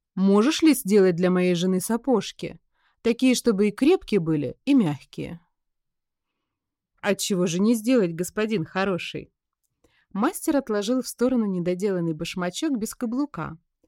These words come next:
встал с низкого, гладко отполированного табурета,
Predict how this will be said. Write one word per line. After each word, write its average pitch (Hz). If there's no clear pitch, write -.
встал 381
с -
низкого, 240
гладко 190
отполированного 185
табурета, 147